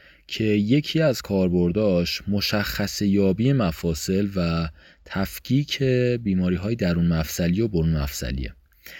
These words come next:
مثلاً در مورد مفصل لگن، عدم تقارن، وجود مایعات و افزایش ضخامت کپسول مفصلی به عنوان شاخص‌های تشخیصی اولتراساوند معرفی شدن.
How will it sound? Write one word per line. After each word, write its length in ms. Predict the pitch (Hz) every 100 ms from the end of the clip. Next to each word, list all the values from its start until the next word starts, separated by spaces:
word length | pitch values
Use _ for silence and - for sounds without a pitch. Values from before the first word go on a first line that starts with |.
| - - 120
مثلاً 260 | 113 147
در 140 | 180 170
مورد 160 | 143
مفصل 420 | 175 156 107 -
لگن، 800 | 101 101 95 95 117 110 92 92 - _ - - - - _ _
عدم 320 | - 135 147 143
تقارن، 800 | 139 127 117 113 127 135 117 101
وجود 300 | 98 98 98
مایعات 680 | 101 98 92 98 107 95 -
و 40 |
افزایش 560 | 90 90 95 - 98 98
ضخامت 480 | 98 92 95 92 98
کپسول 560 | - 95 - - 95
مفصلی 760 | 95 92 87 - 90 92 110 139
به 100 | 113
عنوان 380 | 101 98 127 147
شاخص‌های 640 | - 107 98 101 - 135
تشخیصی 760 | - 92 - - 180 - 117 127
اولتراساوند 720 | 123 101 95 85 95 92 78
معرفی 380 | 73 64 65
شدن. 360 | - 69 60 -